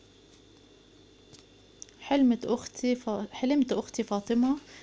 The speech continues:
سمينة لكونها حامل، وجلبت معها كفتة مشوية، فنصحتها لتنتبه لصحتها ونحن نتهيأ لأكلها.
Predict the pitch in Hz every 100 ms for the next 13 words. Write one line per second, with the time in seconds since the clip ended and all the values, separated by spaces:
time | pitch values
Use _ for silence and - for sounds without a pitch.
0 | - - - 240 240 247 233 208 - 196
1 | 202 214 190 - 208 247 285 277 240 240
2 | 208 208 202 202 185 - 214 - 196 185
3 | - 202 233 254 240 226 233 - - 240
4 | 240 240 226 214 196 196 220 214 190 -
5 | - - 220 262 269 262 262 240 214 208
6 | 202 214 214 - 190 180 - 208 226